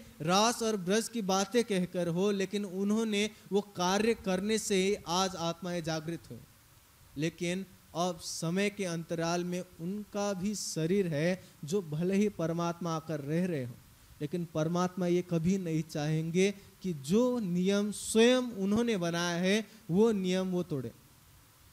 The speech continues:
उस परमात्मा को हम क्या कहते हैं? उस परमात्मा को हम न्यायकारी कहते हैं।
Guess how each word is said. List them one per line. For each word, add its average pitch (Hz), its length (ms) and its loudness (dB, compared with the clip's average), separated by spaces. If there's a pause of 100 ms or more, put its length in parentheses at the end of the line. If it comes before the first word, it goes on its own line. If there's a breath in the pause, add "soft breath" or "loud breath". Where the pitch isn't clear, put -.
(640)
उस 254 220 2
परमात्मा 240 840 4
को 240 280 4
हम 226 220 4
क्या 240 240 4
कहते 175 420 -2
हैं? 190 160 0
उस 196 200 -4
परमात्मा 185 540 -2
को 185 120 -4
हम 190 200 0
न्यायकारी 175 800 0
कहते 127 340 -6
हैं। - 120 -18